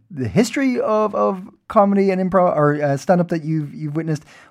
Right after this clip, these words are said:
We've talked about your stand-up experiences. Now, what do you foresee stand-up comedy and comedy in general, um, uh, being viewed as in years to come, or how, how would you like it to be seen? Because it is clearly,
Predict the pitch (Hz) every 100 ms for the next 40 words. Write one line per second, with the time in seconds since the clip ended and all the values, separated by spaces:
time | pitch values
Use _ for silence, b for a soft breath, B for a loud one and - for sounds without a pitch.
0 | b 135 120 143 131 131 123 - 127 123
1 | 117 - 147 143 135 - 151 135 - 127
2 | 196 156 127 139 B B B - 156 202
3 | 233 - 190 170 185 170 165 - 170 170
4 | 156 - - 147 143 147 - 139 135 127
5 | 120 117 - 110 143 131 123 127 123 135
6 | 139 123 107 123 113 113 104 101 b b
7 | b b b - 147 117 123 156 143 123
8 | 180 202 156 117 110 139 135 135 113 -
9 | 120 120 185 147 175 160 131 180 147 120
10 | 107 104 101 110 104 127 160 180 202 -
11 | 180 165 135